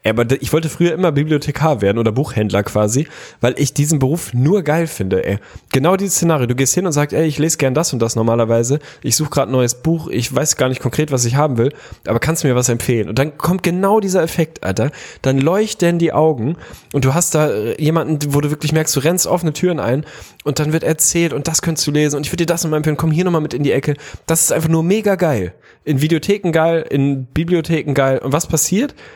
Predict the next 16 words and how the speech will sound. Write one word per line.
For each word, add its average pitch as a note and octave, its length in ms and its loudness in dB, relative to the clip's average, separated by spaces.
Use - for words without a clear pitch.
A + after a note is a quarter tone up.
Dann D3+ 180 0
zerfickt - 600 -2
man E3 180 2
einfach D3+ 260 0
diesen D3 340 0
kompletten D#3 480 0
Berufsstand C#3+ 600 0
einmal G#3 200 0
komplett E3 420 0
und D3+ 100 2
jetzt D#3 260 0
haben D#3+ 200 0
Amazon-Rezensionen A#2+ 960 2
diesen A#2 180 -2
Job A2+ 180 0
übernommen. G2 340 -2